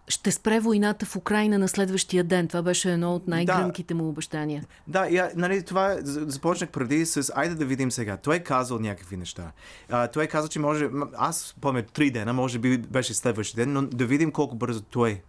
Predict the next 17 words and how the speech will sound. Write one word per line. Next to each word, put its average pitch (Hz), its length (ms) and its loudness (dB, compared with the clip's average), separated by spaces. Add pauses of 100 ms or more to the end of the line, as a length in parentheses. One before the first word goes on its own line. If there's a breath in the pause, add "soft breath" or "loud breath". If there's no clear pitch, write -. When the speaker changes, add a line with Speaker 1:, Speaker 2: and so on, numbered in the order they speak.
(160)
Speaker 2:
лично 107 420 -2 (140)
ще 110 200 -4
спира 117 300 0 (280)
войната 101 420 -4
там. 85 280 -8 (320 loud breath)
Войната 117 360 0
в 120 60 -4
Израел. 131 460 2 (440 loud breath)
А, 104 420 2
много 139 540 2
проблеми 135 580 0
има 131 300 2
в 101 220 -6
света 123 360 -2
в 101 140 -8
този 104 220 -2
момент. 104 480 -4